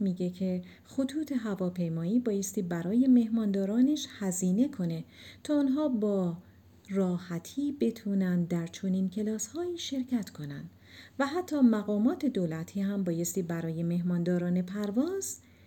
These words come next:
چنین کلاس‌هایی یعنی دفاع شخصی رو اصلاً لازم بدونن. در معنای ساده تر یعنی این چنین کلاس‌هایی بایستی تبدیل بشه به یک لایحه و یک قانون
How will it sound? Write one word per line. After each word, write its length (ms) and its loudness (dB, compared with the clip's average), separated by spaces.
چنین 420 2
کلاس‌هایی 800 -4
یعنی 300 2
دفاع 340 -4
شخصی 400 -10
رو 120 -6
اصلاً 400 -4
لازم 520 4
بدونن. 540 -6
در 160 4
معنای 540 4
ساده 360 0
تر 300 -2
یعنی 300 2
این 240 2
چنین 340 2
کلاس‌هایی 580 -2
بایستی 400 2
تبدیل 440 -4
بشه 300 -4
به 120 -2
یک 340 -2
لایحه 680 -2
و 60 0
یک 440 0
قانون 500 0